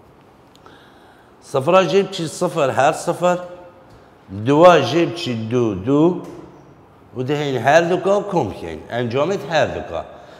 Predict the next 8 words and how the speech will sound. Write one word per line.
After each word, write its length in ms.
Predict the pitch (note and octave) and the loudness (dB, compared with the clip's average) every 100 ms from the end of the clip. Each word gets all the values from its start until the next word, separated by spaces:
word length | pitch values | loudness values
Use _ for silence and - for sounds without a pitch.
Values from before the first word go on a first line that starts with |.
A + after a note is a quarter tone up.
| - - | -20 -8
ده 100 | B2+ | -4
بیته 440 | C3+ B2+ C3+ C3 E3+ | -4 -4 -6 -6 -2
یک، 460 | F#3 D3+ C#3+ G3 - - - - - | 0 2 0 -2 -6 -16 -20 -20 -12
اه، 180 | C3 B2+ | -8 -6
ده 220 | A#2+ D3 | -4 -4
جبن، 380 | B2 D#3+ A#2 G#2 | -2 -2 0 -2
عفو. 420 | G#2 G#2 - F2+ D#2 - - - - - - _ _ _ _ - _ _ _ _ _ _ _ _ _ _ _ _ _ _ _ _ _ - | -2 -4 -6 -10 -12 -16 -20 -20 -20 -20 -20 _ _ _ _ -20 _ _ _ _ _ _ _ _ _ _ _ _ _ _ _ _ _ -6
یک، 480 | D#3+ D3 C#3+ F3 | 0 4 4 2